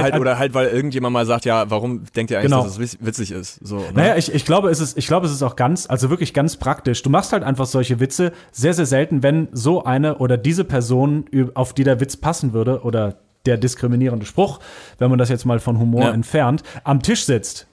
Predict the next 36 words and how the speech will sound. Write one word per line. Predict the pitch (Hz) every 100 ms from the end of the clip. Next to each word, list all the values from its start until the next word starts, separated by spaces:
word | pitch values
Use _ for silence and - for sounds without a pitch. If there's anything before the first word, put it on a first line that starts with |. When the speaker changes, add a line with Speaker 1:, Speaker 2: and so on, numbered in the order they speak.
| -
Speaker 2:
Du | 135
sagst | 170 175
das | 160
nicht | 165 139
mehr | 147
einfach | 143 147
nur | 139
in | 127
den | 120
Äther | 113 135 190
rein | 156 165 170 170
oder, | 127 127 120 117 - 117 110
äh, |
oder | 110 117
schreibst | 110 117 123
das | 151
einfach | 135 143 139
mal | 120
mit | 117
anderen | 127 139 143 139
Speaker 1:
Ja. |
Speaker 2:
Leuten. | 131 135 160 151 - - - -
Ähm, | 131 135 127 - _
dann | 143
hast | 143 156
du | 135 123
diese | 156 185 220
Komponente. | 185 190 170 156 160 175 160 143 135 131 131 - 78
Äh, | 151
es | 143 -
gibt | 196 190
so | 185
ein | 160
paar | 165 170
Dinge, | 139 170 170 165 143
wo | 139 160 156 160